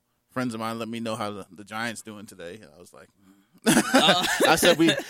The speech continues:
Speaker 1: we doing this during," uh, first of all, I don't think it was on, um, locally, but in other ways, I said, "That's probably good 'cause they ain't gonna be torturing me this Sunday like they've been doing the last couple weekends." So.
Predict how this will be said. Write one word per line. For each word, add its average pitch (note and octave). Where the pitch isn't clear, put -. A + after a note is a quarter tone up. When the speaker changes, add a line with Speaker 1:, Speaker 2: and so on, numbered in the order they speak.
Speaker 1:
we D3+
doing G#3+
this F#3+
during," F#3+
uh, D#3+
first G3
of D3+
all, C#3
I D3
don't D3+
think D3
it C3
was C3
on, B2+
um, A2
locally, G2
but G#2
in A2+
other C#3
ways, A#2
I G2
said, G#2
"That's G#2+
probably A2
good G2+
'cause -
they G#2+
ain't G2+
gonna G2+
be G2
torturing G2+
me F#2+
this G#2
Sunday F2+
like G#2
they've F#2+
been G#2+
doing G2+
the G2
last G2
couple -
weekends." F#2+
So. F#2